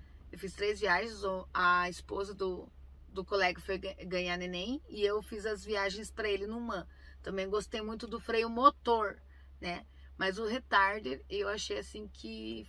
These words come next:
foi um dos melhores que eu peguei, um dos freios auxiliares melhor até hoje. Ele segura mesmo. E eu vou mostrar isso pra vocês num próximo vídeo, aí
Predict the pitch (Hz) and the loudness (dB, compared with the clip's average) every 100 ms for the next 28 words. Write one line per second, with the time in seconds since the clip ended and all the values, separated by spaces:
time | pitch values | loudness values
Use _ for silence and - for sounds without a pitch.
0 | - 202 202 208 214 214 233 208 196 202 | -6 0 0 0 -6 -6 -4 -2 -2 -2
1 | - 220 208 220 - - 185 185 196 185 | -6 -6 -4 -4 -6 -6 -6 -8 -10 -8
2 | 208 - 208 208 202 220 - 202 190 190 | -8 -6 0 2 2 -4 -6 -2 0 -2
3 | 190 220 202 185 - - - - - 190 | -6 -8 -6 -6 -8 -14 -20 -20 -8 -6
4 | 208 196 - 202 - - - - 196 202 | -2 -2 -2 -8 -12 -16 -20 -6 -4 -4
5 | - 214 185 214 233 202 185 - 113 - | -6 -4 -2 0 0 -2 -4 -6 -10 -16
6 | - - - - 165 180 196 202 - 190 | -20 -20 -20 -6 -4 -2 -4 -6 -4 -2
7 | 196 - 202 208 190 - 190 277 - - | -2 -4 -6 -6 -6 -4 -2 -2 -6 -16
8 | - - - - 175 165 196 240 - 311 | -20 -20 -18 -10 -8 2 4 4 2 0
9 | 269 233 247 226 277 277 - - - - | 0 -2 -2 -2 -2 -4 -8 -20 -20 -20
10 | - - - - - - - 185 190 220 | -20 -20 -20 -20 -20 0 6 6 6 0
11 | 277 | -2